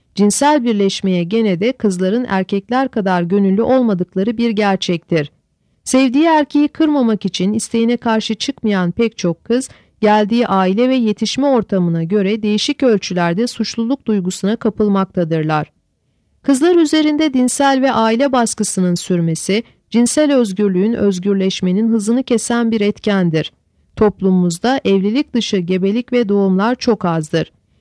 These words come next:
Böyle bir durum bir genç kızın başına gelebilecek en utanç verici olay, en büyük felaket, tüm aile için bir yüz karasıdır. Kız erkek arkadaşlığının bile ancak büyük kentlerde doğal karşılanmaya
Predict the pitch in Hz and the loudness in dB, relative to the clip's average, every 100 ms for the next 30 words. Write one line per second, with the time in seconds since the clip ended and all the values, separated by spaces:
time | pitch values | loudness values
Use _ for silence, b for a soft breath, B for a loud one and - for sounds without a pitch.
0 | - 247 302 330 302 294 214 208 190 220 | -2 2 4 4 2 2 2 2 2 2
1 | 208 185 240 285 - 208 180 214 208 202 | 0 0 0 0 -2 -2 0 0 0 -2
2 | 226 254 220 202 170 165 165 208 - 254 | 0 0 0 0 0 -2 -2 -4 -2 -2
3 | 269 233 - 254 240 202 185 170 180 175 | -2 -4 -2 0 0 0 0 0 -2 -2
4 | 165 175 226 b b - 240 254 226 202 | 0 -2 -4 b b 2 2 4 2 0
5 | - 180 175 165 160 202 226 - 262 262 | 0 -2 0 -2 -2 -2 -2 -2 -2 0
6 | 214 202 214 240 208 220 214 196 196 214 | 0 0 0 0 -2 -2 0 0 0 0
7 | 220 - 170 156 - 156 156 - _ _ | -2 -2 -2 -2 -4 -4 -4 -6 _ _
8 | _ _ _ _ _ _ _ _ _ _ | _ _ _ _ _ _ _ _ _ _
9 | _ - 277 302 302 339 359 320 294 285 | _ 0 2 4 2 0 0 0 0 0
10 | 269 269 - 269 262 277 220 190 185 233 | 0 0 0 0 0 0 0 0 -2 -2
11 | 226 233 247 - 233 254 - 233 226 233 | 0 0 -2 -2 -2 -2 -2 -2 -2 -2
12 | 226 220 226 190 202 247 277 220 202 - | -2 0 -2 -2 0 0 -2 -2 -2 -4
13 | 180 185 175 170 170 | -4 -2 -2 -2 -2